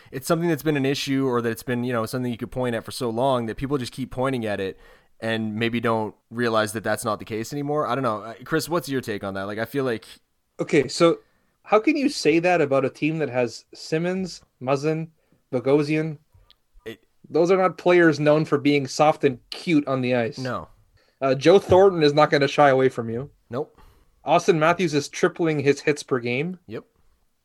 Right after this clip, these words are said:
Speaker 2: That's a big boy, too. I find one of the things that the Leafs do well that it doesn't look as, you know, hard or tough as they just find a way to put themselves between you and the puck. And it doesn't look like a huge hit, but it ends up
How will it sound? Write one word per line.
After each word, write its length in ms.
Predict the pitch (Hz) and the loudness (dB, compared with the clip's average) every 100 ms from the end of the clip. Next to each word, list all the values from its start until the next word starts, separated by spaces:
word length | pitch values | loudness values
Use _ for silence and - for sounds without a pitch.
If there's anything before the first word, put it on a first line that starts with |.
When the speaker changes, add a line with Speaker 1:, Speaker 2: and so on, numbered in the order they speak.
| _ 143 - | _ -8 0
Speaker 2:
That's 200 | 151 170 | 2 2
a 60 | |
big 280 | 156 156 135 | 2 2 4
boy, 300 | 139 135 123 | 6 6 6
too. 400 | 117 135 117 127 _ _ _ _ _ 151 | 2 0 0 -4 _ _ _ _ _ -4
I 60 | |
find 240 | 147 285 294 | 0 2 2
one 120 | 262 | 2
of 60 | |
the 40 | - | 2
things 180 | 214 165 | 2 0
that 140 | 151 | 0
the 80 | 139 | -2
Leafs 260 | 143 185 | -2 -4
do 160 | 143 156 | -4 -2
well 300 | 131 135 147 | 2 2 2
that 160 | 123 - _ _ _ _ _ | 0 -6 _ _ _ _ _
it 140 | 104 139 | -8 0
doesn't 340 | 220 285 151 | 2 2 2
look 240 | 139 165 151 | 2 2 2
as, 360 | 131 - - _ _ _ - | 0 -2 -14 _ _ _ -14
you 80 | 131 | -8
know, 120 | 120 | -8
hard 460 | - - 123 127 123 | -8 -4 -2 0 -2
or 80 | |
tough 340 | - - 127 - | -4 -4 -4 -6
as 240 | 110 - _ _ _ _ _ _ | -12 -14 _ _ _ _ _ _
they 100 | 131 | -6
just 280 | 127 285 - | 0 0 0
find 280 | - 190 196 | 0 2 4
a 40 | |
way 120 | 147 160 | 4 4
to 60 | |
put 240 | 143 165 170 | 2 -2 -2
themselves 480 | 180 - 175 165 | -2 2 2 2
between 520 | 135 139 147 147 139 120 | -4 -6 -4 -2 -4 -6
you 260 | 117 147 | 0 0
and 100 | 147 | 0
the 60 | 117 | -4
puck. 380 | - 165 - - _ 135 | -4 -4 -6 -20 _ -4
And 100 | 135 | 0
it 80 | |
doesn't 180 | 180 220 | 2 2
look 100 | 208 | 2
like 100 | 202 | 2
a 60 | 147 | 0
huge 360 | - 185 175 | 0 -4 -4
hit, 340 | - 180 - - _ _ _ _ | 0 -2 -2 -14 _ _ _ _
but 120 | 143 | 0
it 80 | 131 | 4
ends 200 | 170 175 | 4 4
up 200 | 190 - | 0 0